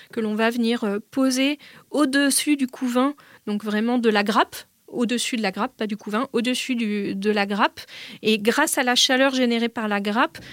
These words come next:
cette pâte, elle va, euh, elle va se ramollir.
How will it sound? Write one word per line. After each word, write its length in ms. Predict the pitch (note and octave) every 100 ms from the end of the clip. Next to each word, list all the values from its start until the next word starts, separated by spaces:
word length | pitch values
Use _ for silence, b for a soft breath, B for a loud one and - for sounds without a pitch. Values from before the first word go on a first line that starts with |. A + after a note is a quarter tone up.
| B B
cette 380 | - - G#3+ -
pâte, 280 | - D4+ -
elle 120 | A#3
va, 260 | G#3+ G#3+ G#3+
euh, 220 | G3+ G3
elle 140 | - G#3+
va 120 | G#3
se 120 | -
ramollir. 680 | - G#3+ G#3+ G#3+ D#4+ -